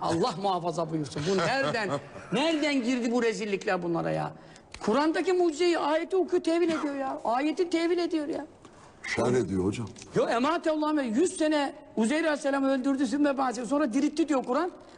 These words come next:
Speaker 1: O da diyor ki bu temsildir. Ya Allah tiyatrodan mı bu? Temsil tiyatroya ya. <laughs> Yani öldürdüm, dirittim diyor Allah.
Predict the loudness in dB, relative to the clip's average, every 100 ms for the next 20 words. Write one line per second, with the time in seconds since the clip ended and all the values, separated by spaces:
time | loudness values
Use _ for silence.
0 | -10 0 0 2 2 2 2 0 0 2
1 | 2 2 0 0 -4 -10 -14 -2 0 0
2 | 0 -2 0 0 0 -2 0 -2 0 0
3 | -2 0 0 0 0 0 0 -4 -10 -14
4 | -10 -2 0 2 2 0 0 2 0 2
5 | 0 0 -2 0 0 0 0